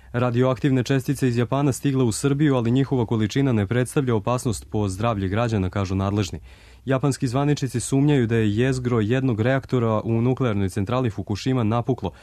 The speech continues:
što bi povećalo opasnost od radijacije. Vazdušni napadi na Libiju ne prestaju. nato saopštio da će za četrdeset osam časova preuzeti kontrolu nad zonom zabrane letenja.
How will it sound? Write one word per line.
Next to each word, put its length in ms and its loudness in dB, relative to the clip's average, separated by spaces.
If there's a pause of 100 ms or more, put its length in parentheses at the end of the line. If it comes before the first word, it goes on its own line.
(160)
što 220 0
bi 160 0
povećalo 500 0
opasnost 480 -4
od 120 -4
radijacije. 560 -2 (600)
Vazdušni 480 0
napadi 380 0
na 100 2
Libiju 300 2
ne 120 2
prestaju. 520 0
nato 300 -2
saopštio 500 -2
da 100 -2
će 140 -4
za 140 -6
četrdeset 540 -4
osam 260 -2
časova 360 -2
preuzeti 520 0
kontrolu 500 0
nad 200 -2
zonom 480 -2
zabrane 640 -4
letenja. 440 -2